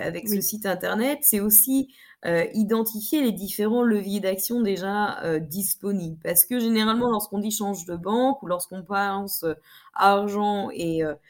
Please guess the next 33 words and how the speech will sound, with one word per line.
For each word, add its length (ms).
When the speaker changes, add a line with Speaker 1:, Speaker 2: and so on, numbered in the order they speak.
Speaker 1:
et 100
finances, 480
déjà, 220
on 80
va 80
avoir 220
tendance 380
à 40
limiter 640
l'acte 460
au 80
point 200
de 60
vue 240
individuel, 680
alors 180
qu'il 160
faut 140
comprendre 560
que 240
le 140
but 380
est 80
que 120
son 280
acte 240
individuel 580
s'inscrit, 680
s'an-, 340
s'ancre 480
dans 160
une 220
démarche 480